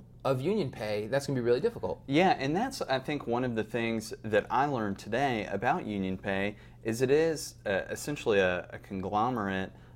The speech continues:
Speaker 2: uh, or maybe conglomerate isn't the, the best way to describe it.
Speaker 1: Cabal.
Speaker 2: Yeah, I
Speaker 1: <laughs>
Speaker 2: mean, you could, a consortium, we could,
Speaker 1: Consortium.
Speaker 2: there are all, all kinds of great words.
Speaker 1: Lots of good S A T words.
Speaker 2: Yeah, yeah, that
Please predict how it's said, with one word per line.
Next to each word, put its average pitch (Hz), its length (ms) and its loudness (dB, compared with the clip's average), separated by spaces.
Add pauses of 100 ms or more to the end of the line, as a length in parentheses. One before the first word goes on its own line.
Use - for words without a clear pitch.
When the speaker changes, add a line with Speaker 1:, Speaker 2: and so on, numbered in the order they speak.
(160)
Speaker 2:
uh, 98 340 4
or 120 120 -4
maybe 135 180 -2
conglomerate 95 640 -2
isn't 92 460 -6
the, 92 160 -4 (100)
the 92 100 -4
best 104 280 -2
way 95 100 2
to 87 120 -4
describe 90 520 -2
it. 90 160 2
Speaker 1:
Cabal. 104 560 -2
Speaker 2:
Yeah, 185 580 6
I 131 40 -2
Speaker 1:
<laughs> 135 60 -2
Speaker 2:
mean, 135 200 -2
you 139 240 0
could, 117 280 -4
a 95 160 -2
consortium, 110 880 -2
we 110 80 -2
could, 104 160 0
Speaker 1:
Consortium. 95 220 -4
Speaker 2:
there 113 180 4
are 113 60 6
all, 139 160 2
all 165 180 -2
kinds 165 260 0
of 113 60 -6
great 113 180 4
words. 107 120 4
Speaker 1:
Lots 127 160 2
of 123 40 -2
good 123 160 4
S 123 200 -4
A 117 80 -2
T 123 160 -6
words. 110 260 -2
Speaker 2:
Yeah, 139 340 8
yeah, 120 380 2
that 123 420 4